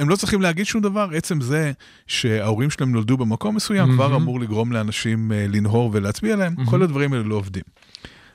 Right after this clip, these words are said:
Speaker 1: בהיעדר אידיאולוגיה, אי אפשר, אה, אה, להתקדם במחנה הזה, ואחת הסיבות גם שהיעדר האידיאולוגיה פוגעת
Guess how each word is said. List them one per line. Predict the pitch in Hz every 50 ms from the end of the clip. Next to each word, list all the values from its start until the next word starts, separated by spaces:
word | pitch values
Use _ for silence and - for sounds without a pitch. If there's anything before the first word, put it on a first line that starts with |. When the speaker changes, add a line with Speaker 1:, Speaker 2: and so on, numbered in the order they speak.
| _ _ _
Speaker 1:
בהיעדר | 104 113 117 113 113 110 107 139 160 170 156
אידיאולוגיה, | 143 131 107 107 107 104 104 120 143 151 175 185 196 - _ _ _ _ - _ _ _ _ _ _ _ _ -
אי | 123 135
אפשר, | 131 - - - 120 113 113 110 107
אה, | 104
אה, | 104 104 101 101 101 101 101 104 98 98 101 98
להתקדם | 92 98 98 - - 110 98 123 147 160 160
במחנה | 165 160 160 156 156 156 143 - 165 156 165 165
הזה, | 170 170 190 180 147
ואחת | 107 107 104 101 104 104 104 95 101 90 92 - 139 143 - 165
הסיבות | 147 139 135 135 135 120 - - - 123 110 131 208 262 262 -
גם | 123 117 113 110 110 110
שהיעדר | - - 113 104 107 104 101 104 107 - - - - 110 107 101 117 123
האידיאולוגיה | 135 127 117 110 113 110 117 131 139 135 120
פוגעת | - - 107 98 107 117 131 127 - -